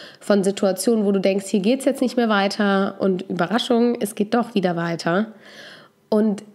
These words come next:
immer wenn so eine Situation kommt oder du dich extrem anstrengen musst, um was zu erreichen und dir denkst, "Boah, es kann doch jetzt nicht wahr sein", denk daran, dein Leben hat noch was Besseres mit dir vor und will dich einfach nur mal schön durchschleifen,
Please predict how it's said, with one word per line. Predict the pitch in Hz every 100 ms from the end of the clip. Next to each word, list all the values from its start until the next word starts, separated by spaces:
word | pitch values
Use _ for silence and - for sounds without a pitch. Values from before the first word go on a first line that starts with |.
| _ _ _ _ _ _
immer | - 294 320
wenn | 254 214
so | 202 226
eine | 208 202
Situation | 208 208 196 185 - 190 185
kommt | 185 - 247 196 -
oder | 202 196
du | 202
dich | 208 -
extrem | - - 240 262 -
anstrengen | 262 285 - - 185 185
musst, | 185 185
um | 190
was | 185 -
zu | 190
erreichen | 185 185 -
und | 202
dir | 196
denkst, | 196 196
"Boah, | 202
es | 208
kann | - - 294
doch | 285 277
jetzt | 240 -
nicht | 226 233
wahr | 226 220
sein", | 185 180 185 - - - - - _ 202
denk | 247 262
daran, | 226 233 240 226
dein | 175 185
Leben | 202 233 240 233 208
hat | 202
noch | 202 196
was | 196 -
Besseres | 185 180 175 -
mit | 180
dir | 180
vor | 180 185 175 175
und | 196 175
will | 185
dich | 175 -
einfach | 208 214 214
nur | 214
mal | 202 196 196 196 - _
schön | - - 269 262
durchschleifen, | 208 208 - 190 170 170 - 185 180